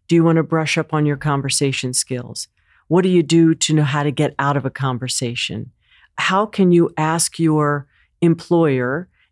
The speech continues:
if you can be on a hybrid schedule as opposed to fully back in the office or fully remote? Pick something that sparks your interest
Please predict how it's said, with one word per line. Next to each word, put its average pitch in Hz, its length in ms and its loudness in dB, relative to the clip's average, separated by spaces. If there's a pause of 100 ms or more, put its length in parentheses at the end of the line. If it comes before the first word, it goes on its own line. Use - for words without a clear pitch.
if 165 240 0
you 170 400 4
can 165 400 2
be 196 360 2
on 135 340 0
a 127 40 -6
hybrid 131 440 -4
schedule - 540 -6
as 143 140 -2
opposed 147 340 -2
to 135 80 -6
fully 131 280 -6
back 120 340 -6 (220)
in 143 120 0
the 131 120 0
office 123 400 -6
or 127 80 -8
fully 127 280 -8
remote? 127 460 -8 (400)
Pick 240 160 0
something 226 340 2
that 220 140 4
sparks 180 360 -4
your 190 100 0
interest 165 420 -2